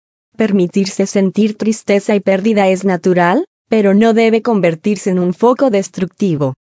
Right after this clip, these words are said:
Establecer límites saludables post-separación es otro paso crucial. Mantener una distancia inicial puede proporcionar la perspectiva necesaria para sanar.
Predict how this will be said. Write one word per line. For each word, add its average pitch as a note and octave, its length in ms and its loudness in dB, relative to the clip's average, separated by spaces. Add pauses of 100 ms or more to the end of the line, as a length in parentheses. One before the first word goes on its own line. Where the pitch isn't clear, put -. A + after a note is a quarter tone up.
(380)
Establecer G3 760 0
límites A3 500 2
saludables F3+ 760 0
post-separación G3+ 1200 -2
es B3 220 0
otro G#3 320 0
paso A3+ 420 -2
crucial. G3 640 0 (480)
Mantener G#3 600 2
una F3+ 180 0
distancia F3+ 600 0
inicial F#3 520 0
puede F#3+ 400 0
proporcionar F3 760 -2
la G3 140 2
perspectiva F#3+ 800 -2
necesaria F#3+ 840 -2
para A3 240 0
sanar. G#3 480 0